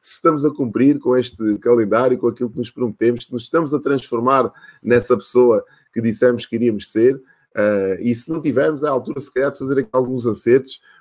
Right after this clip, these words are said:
para que comecemos a próxima semana de uma forma mais, eh, sei lá, objetiva. Eh, desejo-vos um bom fim de semana, um excelente dia de trabalho para todos e nós estamos de volta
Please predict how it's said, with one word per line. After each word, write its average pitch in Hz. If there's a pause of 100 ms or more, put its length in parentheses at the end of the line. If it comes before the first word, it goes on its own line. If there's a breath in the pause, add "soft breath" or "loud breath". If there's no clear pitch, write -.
para 117
que 117
comecemos 123
a 104
próxima 127
semana 113
de 104
uma 113
forma 113 (380 soft breath)
mais, 107
eh, 95 (180)
sei 147
lá, 107
objetiva. 104 (720 loud breath)
Eh, 110 (240)
desejo-vos 151
um 165
bom 156
fim 160
de 147
semana, 151
um 151
excelente 139
dia 139
de -
trabalho 131
para 123
todos 143
e 156
nós 147
estamos 147
de 123
volta 131